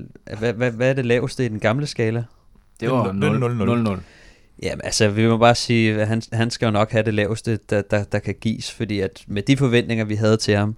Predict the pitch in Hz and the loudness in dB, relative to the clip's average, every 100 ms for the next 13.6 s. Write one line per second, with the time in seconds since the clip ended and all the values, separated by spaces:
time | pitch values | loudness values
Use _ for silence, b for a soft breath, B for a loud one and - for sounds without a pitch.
0 | - 110 180 B B B - 107 110 110 | -8 -10 -10 B B B 2 4 4 2
1 | 107 - 110 104 104 113 - - - - | 0 2 2 2 0 0 0 -2 -10 -4
2 | 104 104 98 104 - 113 - 123 107 - | 0 2 2 -2 2 2 4 2 2 0
3 | - - 113 104 104 101 110 - 120 110 | -6 -2 0 2 2 2 0 0 0 0
4 | 107 110 110 101 110 110 98 - b b | 0 0 2 2 2 2 -2 -6 b b
5 | b 104 107 107 104 107 - 104 107 104 | b 0 0 2 2 2 0 0 0 0
6 | 107 98 95 104 98 - - - 107 104 | 0 0 0 0 -2 -6 -10 -4 -4 -4
7 | - 107 104 101 95 107 101 98 107 98 | -4 -4 -2 -4 -4 -2 0 -2 -4 0
8 | 98 - 113 104 98 98 104 123 101 98 | -2 -2 -4 -2 -4 -6 -8 -4 -2 -2
9 | 98 101 104 98 - - - 101 101 107 | -2 -2 -2 -4 -6 -8 -4 -2 -2 -4
10 | - 101 95 104 98 - 101 104 110 113 | 0 0 2 -2 -2 -2 0 2 2 0
11 | 107 104 101 107 104 101 101 107 110 104 | -2 -4 -4 -2 0 2 0 0 0 2
12 | 110 104 101 107 B B 107 - 113 123 | 2 0 -2 -8 B B -6 0 4 6
13 | 139 117 120 113 107 | 4 4 4 4 2